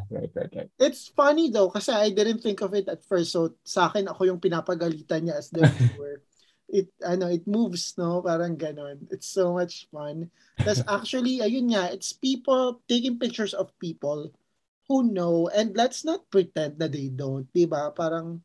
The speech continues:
Speaker 1: Hmm.
Speaker 2: of course they do. Of course, may naiba na, kumbaga in the water, you already touched it. Kaya nga hindi truth ang photography, no? It's
Speaker 1: Hmm.
Speaker 2: always a design of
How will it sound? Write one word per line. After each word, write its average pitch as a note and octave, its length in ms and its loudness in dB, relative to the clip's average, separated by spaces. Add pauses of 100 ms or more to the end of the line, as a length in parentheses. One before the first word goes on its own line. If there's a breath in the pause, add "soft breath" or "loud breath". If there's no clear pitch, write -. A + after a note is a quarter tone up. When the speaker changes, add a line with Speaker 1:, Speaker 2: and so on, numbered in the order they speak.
Speaker 1:
Hmm. A2 320 2
Speaker 2:
of E4+ 160 0
course F#4+ 80 -2
they A#3 160 -2
do. D3 360 -2
Of E3 160 -10
course, C#4 360 0 (400)
may A#3 220 4
naiba A#3 400 2
na, G#3 240 -2
kumbaga A3+ 400 -4
in A3 160 -6
the F#3+ 100 0
water, C#3+ 560 -4
you D#3 140 0
already F#3+ 480 0
touched - 400 -8
it. C#3 160 -12
Kaya B3 240 4
nga B3+ 80 0
hindi A#3+ 400 0
truth G3 420 0
ang G3 160 -6
photography, F#3+ 720 -4
no? F3 400 -6 (240)
It's C3+ 240 0
Speaker 1:
Hmm. G#2+ 80 -2
Speaker 2:
always A#3 560 -4
a G3 80 -6
design F3+ 720 -2
of D#3+ 240 -8